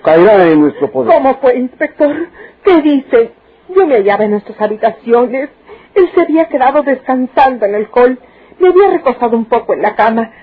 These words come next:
Speaker 2: para descansar también cuando escuché los tiros. No pude bajar inmediatamente porque tuve que vestirme. No creía que se tratara de él, aunque algo me avisaba mi corazón.
Speaker 1: El asesino ojo de vidrio andaba vestido muy elegante.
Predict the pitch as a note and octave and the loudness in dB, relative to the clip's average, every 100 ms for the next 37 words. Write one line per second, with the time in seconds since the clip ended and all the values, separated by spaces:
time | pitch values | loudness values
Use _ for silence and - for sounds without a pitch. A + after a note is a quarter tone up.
0 | _ D4+ C#4 C4+ C4+ D4 C4+ A#3+ C4+ B3 | _ 0 2 0 -2 -4 -4 -2 -4 -2
1 | F#3+ F#3+ G3 A3 A#3+ _ _ _ - E4 | -6 -4 -2 -2 -2 _ _ _ -2 0
2 | D#4 C#4+ D4+ - C#4+ C4+ - C4+ C4 G#3+ | 2 0 -4 -2 0 0 -2 -4 0 2
3 | A#3+ - G#4 _ _ - - _ D4 C4+ | 0 -6 -20 _ _ -20 -20 _ -2 -2
4 | B3 C4 B3+ - A3+ A3+ A3+ G#3+ G#3+ G#3 | 0 0 2 2 0 0 -2 0 0 2
5 | A3 - G3+ G#3+ A3+ B3 A#3+ - A3+ - | 0 0 -2 -2 -2 -2 -2 -4 -4 -2
6 | B3+ G#3 A#3+ G#3+ B3 - C4 B3 B3 - | 0 0 0 0 0 -2 -6 -6 -2 -4
7 | - _ _ G#4+ B4 - _ E4+ G4+ G4+ | -4 _ _ -6 -6 -8 _ -2 -2 0
8 | F#4 E4 F4 E4+ E4 C#4 C4+ C4 C4 C4 | 0 2 2 2 0 -4 -2 -4 0 0
9 | B3 A#3+ A3+ C#4 C4 - _ _ _ D#4 | 2 0 0 0 -2 -10 _ _ _ -6
10 | C4+ C#4+ - D4+ C4+ B3+ A3+ G#3+ E3+ A#3+ | -6 -8 -6 -4 -2 -2 -2 -2 -6 -6
11 | - A3+ G#3+ G3+ G#3+ A#3 - - - B3+ | -2 2 2 0 -6 -4 -2 -2 -2 -2
12 | A3 D3+ C3+ D3 D#3+ E3 - A#3+ A3+ G#3+ | -2 0 2 2 2 -2 -2 2 4 2
13 | - F3+ E3 F3+ F3 F3 D#3 E3 F3 E3 | 2 2 4 4 4 2 2 4 4 2
14 | - E3 D#3 D#3 D#3+ C3 C#3 E3+ C4+ - | 0 -2 0 0 0 -2 -2 -4 -6 -12